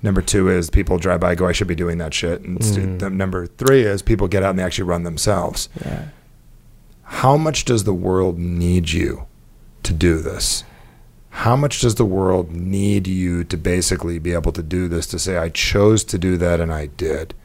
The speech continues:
Speaker 1: How many other people are gonna hear the other part of this interview and be able to look back and go, "He decided to be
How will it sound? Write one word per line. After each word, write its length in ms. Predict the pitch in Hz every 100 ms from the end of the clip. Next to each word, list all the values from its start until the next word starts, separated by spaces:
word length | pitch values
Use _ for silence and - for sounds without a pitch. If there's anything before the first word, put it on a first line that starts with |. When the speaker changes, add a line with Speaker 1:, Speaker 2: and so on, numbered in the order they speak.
| - - - -
Speaker 1:
How 200 | - -
many 220 | 135 156 139
other 140 | 123
people 260 | 113 101 98
are 40 |
gonna 140 | 92 92
hear 180 | 92 90
the 100 | 90
other 120 | 90
part 280 | - 98 90
of 80 |
this 160 | 87 85
interview 580 | - 104 104 85 82 82
and 100 | 85
be 80 | 90
able 140 | 87
to 80 | 95
look 260 | 92 92 -
back 280 | 95 95 92
and 80 |
go, 100 | 85
"He 140 | 82 107
decided 520 | 98 - 98 107 98
to 40 | 82
be 300 | 90 87